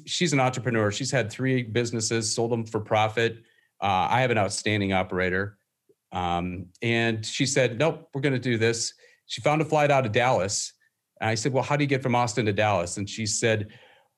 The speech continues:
"We're going to, um, we're just gonna g-, do an Uber ride." So for two and a half hours, we did an Uber ride. It's the longest Uber ride I've ever been on. But through that drive, I really talked about the whole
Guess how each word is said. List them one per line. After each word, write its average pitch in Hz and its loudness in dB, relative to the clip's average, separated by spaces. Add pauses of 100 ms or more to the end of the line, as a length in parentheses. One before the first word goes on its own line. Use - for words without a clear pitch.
(440)
"We're 127 2
going 139 2
to, 123 4
um, 101 2 (800)
we're 123 -4
just 135 -4
gonna 120 0
g-, 123 0
do 135 2
an 123 4
Uber 135 4
ride." 87 2 (220)
So - 0
for 120 -6
two 143 -2
and 165 4
a 160 4
half 151 0
hours, 127 4
we 113 -4
did 123 2
an 110 0
Uber 110 0
ride. 95 2
It's 101 -4
the 127 2
longest 131 0
Uber 123 0
ride 117 4
I've 107 2
ever 110 2
been 123 2
on. 127 0 (480)
But 117 0
through 170 4
that 143 2 (300)
drive, 123 4 (160)
I 131 2
really 139 4
talked 135 0
about 120 2
the 104 -4
whole 139 0